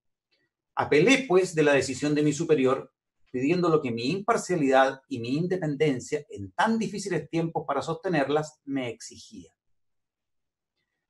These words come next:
Garantía de la misma imparcialidad e independencia le di a la viuda del militante comunista Isaías Higueras, secuestrado, llevado a Pisagua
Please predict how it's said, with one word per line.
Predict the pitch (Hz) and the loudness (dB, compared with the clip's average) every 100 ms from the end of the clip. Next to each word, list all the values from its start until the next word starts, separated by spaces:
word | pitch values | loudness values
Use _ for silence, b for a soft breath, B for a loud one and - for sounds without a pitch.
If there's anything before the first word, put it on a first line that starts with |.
| _ _ 135 | _ _ 2
Garantía | 143 139 220 220 | 4 4 8 8
de | |
la | 180 | 8
misma | 214 254 | 4 2
imparcialidad | 269 196 185 165 165 | 2 2 2 6 6
e | 180 | 6
independencia | 160 139 127 156 143 175 170 | 2 2 4 4 2 -2 -4
le | 123 | -4
di | 143 170 - - - | -2 -6 -6 -18 -2
a | 131 | 0
la | 135 | 2
viuda | 151 214 170 151 139 | 0 2 4 4 2
del | 123 | -4
militante | 123 117 135 160 185 | -4 -2 0 0 0
comunista | 160 127 147 160 - 180 135 | -2 0 0 -2 -6 -8 -8
Isaías | - 160 160 151 | -10 -4 -4 -4
Higueras, | 131 233 220 - - _ _ _ _ _ _ - | -4 2 0 0 -14 _ _ _ _ _ _ -12
secuestrado, | 113 113 98 175 180 165 160 160 | -8 -6 -4 6 8 8 6 0
llevado | 101 127 127 | 2 4 4
a | |
Pisagua | 127 - 180 151 135 147 | 2 0 4 4 4 0